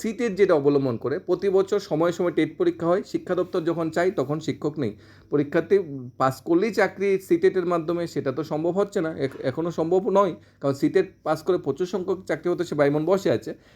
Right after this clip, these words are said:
সেই পথটা অবলম্বন করে টিআরবিটি যে আমরা টেট পরীক্ষার মতো টেট পরীক্ষা নিতে থাকি, শিক্ষা দপ্তর চিন্তা করবে কবে চাকরি অফার জয়েনিং দেবে। যদিও এটা ত্রিপুরা রাজ্যে সম্ভব নয়, টেট ওয়ান, টেট টু যারা এবার পাস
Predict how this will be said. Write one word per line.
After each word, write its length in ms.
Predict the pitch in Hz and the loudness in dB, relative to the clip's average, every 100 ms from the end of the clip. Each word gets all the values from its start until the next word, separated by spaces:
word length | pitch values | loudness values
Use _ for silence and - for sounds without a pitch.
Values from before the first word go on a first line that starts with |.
| _ | _
সেই 180 | - 180 | 4 6
পথটা 260 | 214 208 214 | 6 2 2
অবলম্বন 360 | 202 208 214 202 | 4 4 2 0
করে 120 | 208 | 0
টিআরবিটি 400 | 190 202 185 180 185 | 2 2 2 2 0
যে 60 | 170 | 2
আমরা 220 | 156 170 190 | 2 2 2
টেট 140 | 180 175 | 2 2
পরীক্ষার 300 | 190 175 190 | 4 2 4
মতো 120 | 185 185 | 0 2
টেট 180 | 180 156 | 0 0
পরীক্ষা 240 | 175 175 165 | -2 0 0
নিতে 160 | 151 190 | 0 4
থাকি, 280 | 208 208 156 - _ _ _ _ _ - | 4 2 -2 -4 _ _ _ _ _ -8
শিক্ষা 220 | 214 240 226 | 0 4 4
দপ্তর 200 | 214 202 | 2 -2
চিন্তা 180 | 185 165 160 | -2 0 2
করবে 160 | 151 208 | 2 0
কবে 180 | 135 123 - | 0 -2 -2
চাকরি 200 | 131 131 117 | -4 -2 -2
অফার 140 | 131 131 | -2 -2
জয়েনিং 200 | 165 151 | -4 -2
দেবে। 120 | 110 113 123 | -4 -4 0
যদিও 180 | 151 196 196 | 4 6 6
এটা 120 | 208 196 - _ - | 4 0 -8 _ 0
ত্রিপুরা 240 | 170 185 | 2 4
রাজ্যে 180 | 185 185 - | 4 2 0
সম্ভব 260 | 165 202 202 | 2 4 4
নয়, 120 | 156 - _ | -2 -4 _
টেট 160 | 156 143 | -4 -2
ওয়ান, 120 | 165 156 | 0 0
টেট 100 | 156 151 | -2 -2
টু 40 | 156 | 0
যারা 120 | 156 151 | 2 4
এবার 140 | 147 143 | 2 4
পাস 140 | 147 | 2